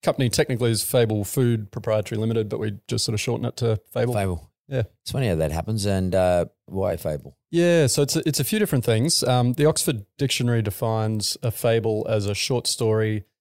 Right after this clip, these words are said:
Speaker 1: usually involving animals as characters, um, conveying a moral. And, um, our mission is to help end industrial animal agriculture. And not, not that we go preaching morals or, or anything like that, but it, we, when we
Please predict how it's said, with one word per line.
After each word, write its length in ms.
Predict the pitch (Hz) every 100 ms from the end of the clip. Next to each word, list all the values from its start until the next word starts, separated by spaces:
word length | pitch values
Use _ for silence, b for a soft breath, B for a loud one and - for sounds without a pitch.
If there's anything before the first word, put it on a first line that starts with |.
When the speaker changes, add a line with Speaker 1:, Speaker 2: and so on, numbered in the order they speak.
| _ -
Speaker 1:
usually 340 | 123 113 110
involving 720 | 107 101 113 107 104 107 104
animals 560 | - 110 113 110 110 101
as 120 | 104
characters, 800 | 101 110 107 104 110 113 113 - -
um, 280 | 113 107 104
conveying 360 | 113 110 107
a 40 | 104
moral. 420 | 107 131 202 214 _ _ _ _
And, 420 | 110 110 110 104 - -
um, 300 | 117 110 117
our 120 | 113
mission 280 | 120 - 113
is 180 | 101 -
to 260 | 107 101 90
help 220 | 120 110
end 260 | 113 113 110
industrial 580 | 107 104 - 123 110 107
animal 240 | 120 123
agriculture. 580 | 117 120 - 123 - 208 -
And 140 | 139
not, 120 | 135 135
not 120 | 117
that 40 |
we 80 | 107
go 140 | 101 104
preaching 580 | - 113 113 110 101 -
morals 480 | 123 110 110 113 107
or, 180 | 107 -
or 140 | 110
anything 240 | 110 120
like 160 | 107 104
that, 200 | 156 -
but 140 | 117
it, 140 | 107 -
we, 280 | 127 117 104 -
when 200 | 123 117
we 220 | 107 107